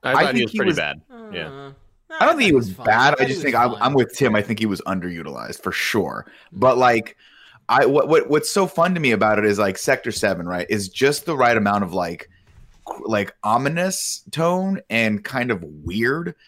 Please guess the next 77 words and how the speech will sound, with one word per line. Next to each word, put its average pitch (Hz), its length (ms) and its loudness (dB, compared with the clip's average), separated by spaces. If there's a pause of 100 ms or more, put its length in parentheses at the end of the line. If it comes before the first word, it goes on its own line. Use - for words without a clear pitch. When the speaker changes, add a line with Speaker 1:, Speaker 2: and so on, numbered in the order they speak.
(180)
Speaker 2:
Like, 120 200 0
they, 139 120 6
I 127 140 2
think 202 280 -2
that, 196 120 2
I 139 80 2
think 233 220 -4
this 240 100 -2
whole 165 220 0
movie 127 240 0
stylistically 110 880 0
works 85 340 -8
for 95 100 -6
me 82 200 -10
across 87 420 -4
the - 80 -20
board. 78 360 -10 (420)
And 120 100 0
I 120 80 2
think 156 200 -4
that 110 240 2
the 110 80 -2
fact 123 260 2
that 104 100 -6
they, 110 180 4
they 104 220 0
threw 156 240 0
a 135 40 2
couple 123 240 0
nods 104 280 2
to 104 100 -4
the 82 60 -4
old, 95 360 -2
like, 92 160 -2 (180)
the, 101 100 0
the, 95 300 0
the 92 260 -2 (100)
Michael 101 280 -2
Bay 92 160 -2
movies 90 320 -6
to 95 80 -4
come 90 240 -6
through, 90 320 -4
not 92 140 -2
the 95 60 -6
least 92 220 -6
of 82 100 -6
which 92 180 -6
was, 87 100 -8
I 85 80 -6
think 90 180 -8
that, 69 120 -6
like, - 240 -8 (380)
I 147 100 2
don't 139 100 2
know 117 100 4
if 98 80 0
this 110 160 0
was 98 140 -4
done 101 160 2
on 90 140 -4
purpose, 104 460 0
but, - 200 -4
like, 90 260 -4
the 90 80 -10
town 104 320 -2
they 101 100 -2
come 95 220 -2
from 95 280 -2
is, 87 100 -6
like, 85 140 -4
called 82 220 -6
Bayview 92 360 -4
or 95 80 0
whatever 95 260 0
it 101 80 0
is. 101 240 0